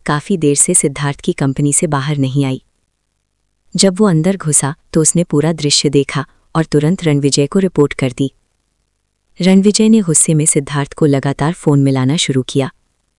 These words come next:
वो सोच रहा था कि शायद सिद्धार्थ ने ही उसे सजा देने के लिए ये करवाया है। सिद्धार्थ मीटिंग में था। उसने झलक के मिस कॉल तो इग्नोर कर दिए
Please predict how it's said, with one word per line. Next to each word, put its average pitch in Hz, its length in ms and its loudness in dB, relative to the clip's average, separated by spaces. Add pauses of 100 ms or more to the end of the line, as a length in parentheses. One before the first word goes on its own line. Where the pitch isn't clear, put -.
(680)
वो 214 100 6
सोच 220 340 0
रहा 202 180 0
था 214 160 -4
कि 220 140 -2
शायद 170 300 0
सिद्धार्थ 143 540 -2
ने 156 60 4
ही 175 180 2
उसे 165 200 0
सजा 139 320 0
देने 139 220 2
के 139 120 -4
लिए 156 120 0
ये 180 140 0
करवाया 139 380 -2
है। 135 200 -8 (1120)
सिद्धार्थ 180 560 2
मीटिंग 139 340 2
में 135 100 2 (120)
था। 139 80 -6 (1120)
उसने 226 260 2
झलक 170 320 0
के - 140 0
मिस 156 200 2
कॉल 147 220 0
तो 196 140 0
इग्नोर 147 320 0
कर 131 160 -2
दिए 131 260 0